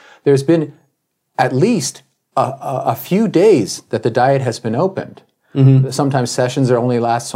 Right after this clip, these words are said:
Speaker 1: five days, six days, uh, and then another extraordinary diet session later on, in order to introduce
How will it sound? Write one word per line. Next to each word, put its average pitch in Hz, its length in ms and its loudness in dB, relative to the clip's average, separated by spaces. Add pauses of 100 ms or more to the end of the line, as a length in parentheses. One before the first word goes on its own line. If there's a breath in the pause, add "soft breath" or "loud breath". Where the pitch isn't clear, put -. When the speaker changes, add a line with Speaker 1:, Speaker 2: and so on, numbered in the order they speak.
(120)
Speaker 1:
five 113 340 -2
days, 120 340 0
six 127 220 -6
days, 127 480 -4 (460 soft breath)
uh, 101 400 -2 (400)
and 120 180 -2
then 120 140 0
another 113 360 0
extraordinary 104 720 -4
diet 95 320 -6
session 98 400 -8
later 110 500 0 (200)
on, 117 420 -6 (180 soft breath)
in 139 140 2
order 170 280 2
to 190 120 0
introduce 175 800 0